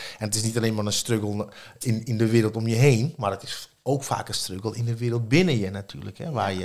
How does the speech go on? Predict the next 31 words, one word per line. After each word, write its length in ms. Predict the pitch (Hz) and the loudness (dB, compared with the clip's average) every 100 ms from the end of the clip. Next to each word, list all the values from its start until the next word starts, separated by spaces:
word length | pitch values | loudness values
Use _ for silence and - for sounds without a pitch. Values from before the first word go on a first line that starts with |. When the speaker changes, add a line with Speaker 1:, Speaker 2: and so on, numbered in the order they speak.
| - | -6
Speaker 1:
je, 60 | |
waar 160 | 101 101 | -6 -6
je, 40 | 92 | -4
Speaker 2:
Ja. 200 | 95 98 | -6 -8
Speaker 1:
waar 180 | 101 101 | -10 -6
je 80 | 101 | -4
doorheen 300 | 101 92 95 | -4 -4 -6
moet. 180 | 90 101 | -8 -8
Wat 140 | 110 | -8
gaaf. 320 | - 139 113 - - - - - - | 0 0 0 -6 -16 -16 -18 -20 -4
Wat 180 | 214 220 | -2 6
vond 280 | 277 277 - | 8 8 8
je, 200 | 214 - - _ _ - | 6 4 -12 _ _ 2
ehm, 360 | 165 160 156 143 - _ | 8 8 8 2 -8 _
de 160 | 131 | 4
minst 720 | 160 175 247 254 127 - - - - | 8 10 10 8 6 2 0 -12 -4
mooie 280 | 104 92 | 0 0
kanten 420 | 90 - 87 82 87 _ _ _ _ | -2 -6 -6 -10 -18 _ _ _ _
van, 400 | - 87 85 80 - 80 _ _ - | -10 -8 -8 -10 -16 -20 _ _ -4
van 200 | 104 85 | -2 -2
de 80 | |
muziekindustrie 680 | 87 95 120 113 117 - 123 | 0 0 0 2 0 0 -2
of 120 | - - | -4 -2
van 120 | 92 | 0
het 120 | 92 | -2
succes 460 | - - 139 156 - | -6 -4 -2 -2 -4
of 280 | 110 - - - _ _ _ _ | -10 -12 -16 -20 _ _ _ _
wat 160 | 98 98 | -8 -4
je 80 | 92 | -4
ervaren 460 | - 87 80 78 | 0 4 4 0
hebt? 300 | 90 - - | -10 -12 -18